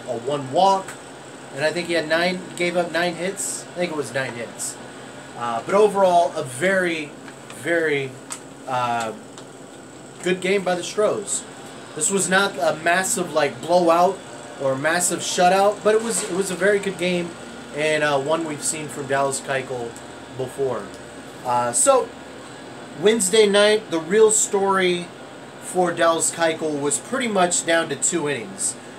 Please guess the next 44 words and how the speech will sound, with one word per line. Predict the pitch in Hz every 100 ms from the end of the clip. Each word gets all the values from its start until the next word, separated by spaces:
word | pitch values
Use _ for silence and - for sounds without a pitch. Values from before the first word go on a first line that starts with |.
| -
In | 160
the | 175
third | 170 - 214 220
inning, | 202 180 175 170 165 - - - - - - - - - -
Dallas | 165 170 -
Keuchel | 170 160 160 151
gave | 156 160
up | 156 151
pretty | 175 170
much | 165 156
his | 156 202
only | 156 180 175 160
blemish | 131 156 156 151
of | 147
the | 135
game | 151 160 151
when | 143
he | 143
allowed, | 135 139 139 135 120 - - - 131
uh, | 120 117 131
a | 131
double | 170 170 165 160 -
and | 143 143
then | 143
a |
single | 139 - 175 165 147
drove | 135 151 135
home | 143 139
Danny | 143 147 139
Espinosa, | 135 - 131 180 185 139 127 131 - - - - -
and, | 135 131 127
uh, | 123
I | 127
believe | 156 143
it |
was | 120 110
Danny | 123 113
Espinosa. | 113 - 110 110 117 113 - - -
Uh, | 127 131
a | -
single | - 185 165
drove | 139 156 147
him | 160 170
in. | 143 135